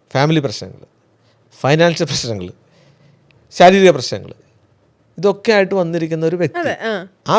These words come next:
Speaker 1: വ്യക്തിയെ ഞാൻ പൂർണ്ണമായിട്ട് ഉൾക്കൊള്ളുകയാണ്.
Speaker 2: ഉം.
Speaker 1: ആ വ്യക്തിക്ക് വേണ്ടുന്ന കാര്യങ്ങൾ ആ വ്യക്തിക്ക് ൻ്റെ മേലെ ഞാൻ ഒന്നും അടിച്ചേൽപ്പിക്കില്ല. എൻ്റെ ശൈലി അതാ.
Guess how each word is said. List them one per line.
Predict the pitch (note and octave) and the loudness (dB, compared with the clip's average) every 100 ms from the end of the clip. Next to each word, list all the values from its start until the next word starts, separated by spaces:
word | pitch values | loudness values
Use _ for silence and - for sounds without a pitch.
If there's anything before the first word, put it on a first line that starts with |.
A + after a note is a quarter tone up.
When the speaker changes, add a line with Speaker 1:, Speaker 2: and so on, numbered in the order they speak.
| G#3+ | 2
Speaker 1:
വ്യക്തിയെ | F#3+ F#3+ A3+ G#3+ A3 | 0 -2 -4 0 2
ഞാൻ | G#3+ | 0
പൂർണ്ണമായിട്ട് | F#3+ E3+ F3+ E3+ E3+ E3 D#3 | -2 -2 0 0 0 0 -2
ഉൾക്കൊള്ളുകയാണ്. | B2+ C3+ A#2+ F2+ - _ G#3+ | -2 0 0 -2 -10 _ -12
Speaker 2:
ഉം. | G3+ G3+ _ _ _ _ _ _ _ _ _ _ - | -12 -14 _ _ _ _ _ _ _ _ _ _ 0
Speaker 1:
ആ | G#3+ | 4
വ്യക്തിക്ക് | B3 G#3 A3 G3+ A3 | 4 4 -2 -2 0
വേണ്ടുന്ന | F#3 F3 F3+ G3+ | 0 -2 -6 -4
കാര്യങ്ങൾ | F#3+ C#3+ B2+ A#2 D3+ - _ | -2 -2 -2 -6 -8 -12 _
ആ | C#3+ | -6
വ്യക്തിക്ക് | F3 E3 D#3+ E3+ F#3 _ _ _ _ - - _ _ - | -4 -4 -8 -12 -16 _ _ _ _ -20 -20 _ _ -14
ൻ്റെ | D3+ E3+ G3+ - | -4 -4 -4 -6
മേലെ | D3 D#3+ | -4 -4
ഞാൻ | E3 | -4
ഒന്നും | E3+ E3 | -4 -4
അടിച്ചേൽപ്പിക്കില്ല. | C#3 D3+ A#2+ G2+ C#2+ - _ _ _ _ _ _ _ _ _ - | -2 -4 -4 -8 -12 -18 _ _ _ _ _ _ _ _ _ -8
എൻ്റെ | C#3+ F3+ | -6 -2
ശൈലി | E3+ C#3 A2+ | -2 0 -4
അതാ. | E2 | -6